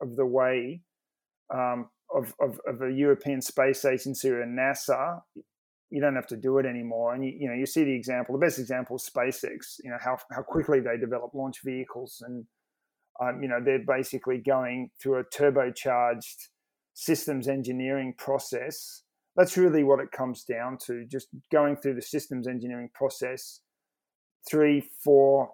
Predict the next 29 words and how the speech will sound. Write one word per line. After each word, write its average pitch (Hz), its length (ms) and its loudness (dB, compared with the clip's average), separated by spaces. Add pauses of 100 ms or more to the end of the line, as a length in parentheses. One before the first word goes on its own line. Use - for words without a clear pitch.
ten 147 220 -2
times 127 300 -4
quicker 147 640 0
than, 127 400 -6
than 127 220 -6
usual, 127 600 -6 (160)
um, 120 360 -10 (360)
and, 131 240 -4
and 139 180 0
not 156 200 4
being 147 180 2
afraid 135 480 2
to - 80 -10
fail. 156 600 2 (880)
You 147 100 2
know, 147 60 6
one 160 160 6
of 160 60 2
the 151 140 2
biggest 170 580 2
differences, 156 600 0
I 143 80 4
think, 139 380 -8
between 135 360 -4
new 139 140 0
space 139 440 2
and 131 100 -4
old 139 240 0
space, - 640 -2